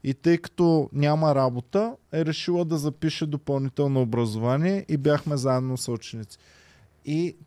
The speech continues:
тя ми разказва за стъпването на Луната, че са го гледали. Допреди това мислили, че има лунни зайци на Луната. И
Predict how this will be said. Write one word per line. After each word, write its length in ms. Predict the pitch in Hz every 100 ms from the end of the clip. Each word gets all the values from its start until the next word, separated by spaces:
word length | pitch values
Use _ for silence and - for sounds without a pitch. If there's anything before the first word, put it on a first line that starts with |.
| _
тя 300 | - 143 127
ми 180 | 143 156
разказва 760 | 131 - - 113 113 120 147 165 -
за 580 | 123 110 120 127 139 147 - _ - _ - - - -
стъпването 760 | - - 143 - 147 147 135 135
на 100 | 120
Луната, 680 | 107 104 101 92 - 139 185 - _ _ _
че 160 | - -
са 120 | 117
го 140 | 107
гледали. 460 | 101 110 110 131 180
Допреди 460 | 151 131 123 117
това 240 | 135 - 135
мислили, 480 | 135 139 139 131 139
че 500 | - 131 127 131 -
има 520 | - 120 120 120 123 131 _ _ _ _ -
лунни 360 | 117 120 117
зайци 440 | 110 110 107 - 104
на 100 | 98
Луната. 460 | - - - - _ - - - - _ _ _ _ -
И 400 | 160 185 202